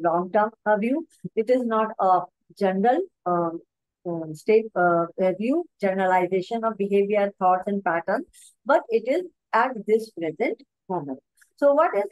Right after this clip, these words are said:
happening, you know, what, when I am aware of myself in the first moment, so I feel that what are my internal and external in-,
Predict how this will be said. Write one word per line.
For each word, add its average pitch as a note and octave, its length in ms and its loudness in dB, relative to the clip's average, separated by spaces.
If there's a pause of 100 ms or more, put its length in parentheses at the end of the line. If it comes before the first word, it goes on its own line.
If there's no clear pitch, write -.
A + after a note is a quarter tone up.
happening, B3 500 -4
you A#3 60 -6
know, A3+ 280 -4
what, A3+ 180 0 (320)
when A3+ 220 0
I E4 200 2 (100)
am A3+ 280 -2
aware F#3+ 380 0 (300)
of G3 280 2
myself F#3+ 580 0 (500)
in G3 140 0
the F#3+ 180 0
first G3 240 -2
moment, E3+ 380 -8
so B3+ 160 -4
I B3 260 2
feel C4+ 220 -2
that C4 140 -2 (100)
what A3 160 0 (120)
are B3+ 220 2 (280)
my G#3+ 280 2
internal A#3 500 0
and C4 260 -4
external C4 720 0 (120)
in-, G#3 240 -2